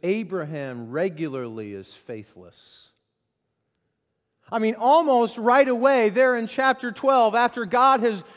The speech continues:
has given his, his great promises to Abraham, "Abraham, I'm gonna do this for you, and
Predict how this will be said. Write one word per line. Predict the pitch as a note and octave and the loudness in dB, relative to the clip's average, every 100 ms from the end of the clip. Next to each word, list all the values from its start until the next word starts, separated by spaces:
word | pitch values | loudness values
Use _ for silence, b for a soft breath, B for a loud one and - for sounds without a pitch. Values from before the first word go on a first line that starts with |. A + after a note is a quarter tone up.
| - | -4
has | A#3 F3+ | -2 -2
given | D#3+ C4+ C4+ B3 A3 | -2 -2 0 0 0
his, | A#3 A#3 F3 b b | 0 0 -4 b b
his | - A#3 | -4 -4
great | E3 F#3 B3+ C#4 | -6 0 0 0
promises | C3+ E3+ B3+ C#4+ C4+ B3 A#3 G#3+ - | -4 -2 2 2 2 -2 -6 -8 -4
to | A#3 G#3+ | -4 -2
Abraham, | A#3+ B3+ C4 A3 A3+ F3 | -2 0 -2 0 0 -2
"Abraham, | G3+ G#3+ A3 B3 | -2 -2 -4 -4
I'm | G3+ | -4
gonna | F3+ F3+ | -4 -6
do | F#3+ | -6
this | F3 A#3 | -4 -6
for | - A3+ A#3 | -6 -4 0
you, | |
and | C4+ | 0